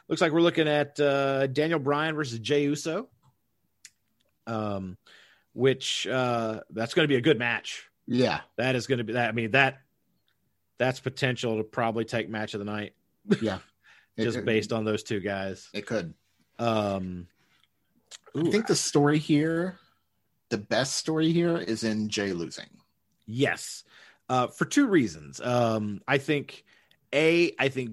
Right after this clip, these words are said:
Speaker 1: Bryan is being groomed to be a future opponent for Roman Reigns.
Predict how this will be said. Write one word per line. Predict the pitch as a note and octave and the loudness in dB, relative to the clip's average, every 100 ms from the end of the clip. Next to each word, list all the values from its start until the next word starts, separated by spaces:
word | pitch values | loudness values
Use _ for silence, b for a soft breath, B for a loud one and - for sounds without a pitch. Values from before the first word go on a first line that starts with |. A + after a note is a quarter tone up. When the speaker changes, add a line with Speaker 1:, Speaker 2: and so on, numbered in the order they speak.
| A2 | -4
Speaker 1:
Bryan | C3 C#3+ D3 C#3+ | 0 0 0 -2
is | B2+ | -4
being | C#3 C3+ B2 | -2 -2 -4
groomed | A2+ A#2 C#3 C#3 C#3 | -6 -2 -2 -2 -4
to | C3 | -6
be | A#2 G2+ D3 D3 - | -6 -2 -2 -2 -2
a | A#2+ | -4
future | A#2+ - C#3 C3+ - B2 A#2 A2+ A2+ - _ _ _ _ _ _ _ _ _ _ | -4 -6 -4 -4 -2 0 2 2 0 -4 _ _ _ _ _ _ _ _ _ _
opponent | B2+ C#3 C3 A2 - - _ _ _ _ _ _ | -8 -2 -2 0 -4 -10 _ _ _ _ _ _
for | - C3 A#2+ | -4 0 0
Roman | G#2+ F#2 E2 | 0 -4 -8
Reigns. | D#2 D#2 G#2 - | -10 -12 -16 -18